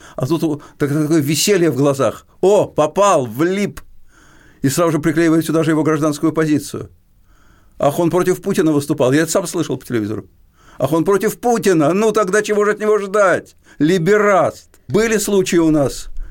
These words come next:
когда действительно люди очень влиятельные, пре-, представляющие власть, попадали в такую ситуацию и отмазывались. Ефремов не отмажется. Но вот то, что происходит, вот этот вот гон, который в отношении него мы наблюдаем, он абсолютно отвратителен.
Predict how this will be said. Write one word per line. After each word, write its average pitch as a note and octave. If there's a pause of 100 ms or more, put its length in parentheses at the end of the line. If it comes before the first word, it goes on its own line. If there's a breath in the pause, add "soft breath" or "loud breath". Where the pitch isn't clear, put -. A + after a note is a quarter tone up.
когда C#3+
действительно F3
люди F3+
очень D#3+
влиятельные, A#2+ (420 soft breath)
пре-, D3
представляющие D#3
власть, D#3
попадали D3+
в C#3
такую C3+
ситуацию C3
и D3
отмазывались. C#3
Ефремов B2+
не C#3+
отмажется. A2+
Но C3+
вот C#3
то, D#3
что D3
происходит, C#3+
вот C#3
этот C3+
вот C3+
гон, D#3
который B2
в -
отношении A#2+
него A#2+ (200 soft breath)
мы B2+
наблюдаем, A2+
он B2
абсолютно B2+
отвратителен. -